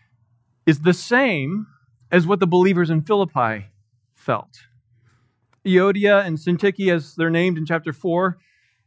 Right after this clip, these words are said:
uh, and their families, they felt the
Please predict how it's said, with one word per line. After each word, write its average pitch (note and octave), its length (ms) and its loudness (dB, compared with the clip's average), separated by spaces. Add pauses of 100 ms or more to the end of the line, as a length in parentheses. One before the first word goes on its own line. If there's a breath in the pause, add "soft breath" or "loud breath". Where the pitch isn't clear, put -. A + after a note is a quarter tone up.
(160)
uh, D#3+ 300 0
and F#3 160 2
their D#3+ 120 4
families, G#3 800 0 (180)
they G3 240 4
felt A3 320 2
the F#3+ 60 -2